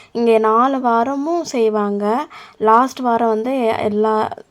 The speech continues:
இப்போ வார வாரம் செய்ய முடியாதவங்க வந்து ஒரே ஒரு வாரத்துல செய்வாங்க. எங்க மாமியார் வந்து வார வாரம் செய்ய மாட்டாங்க, ஒரே வாரம் தான் செய்வாங்க. இப்-, இப்போ நான் வந்து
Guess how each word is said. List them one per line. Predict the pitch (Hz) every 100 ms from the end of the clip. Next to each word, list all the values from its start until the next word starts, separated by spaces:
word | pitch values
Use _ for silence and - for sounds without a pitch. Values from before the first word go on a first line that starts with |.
| -
இப்போ | 226 226 220
வார | 233 240 240
வாரம் | 233 247
செய்ய | 226 220
முடியாதவங்க | 220 220 214 214 214 214
வந்து | 220 330 466 - - -
ஒரே | 240 240 269
ஒரு | 247 226
வாரத்துல | 214 214 208 214 214
செய்வாங்க. | 202 202 202 247
எங்க | 262
மாமியார் | 226 220 226 226 214
வந்து | 208 220
வார | 214 208
வாரம் | 208 214 214
செய்ய | 208 202
மாட்டாங்க, | 196 196 202 262 392 - - -
ஒரே | 240 247 277
வாரம் | 226 208
தான் | 220 220
செய்வாங்க. | 202 202 196 208 294 233
இப்-, | 220 - 262
இப்போ | - 302 285
நான் | 269 254
வந்து | 247 311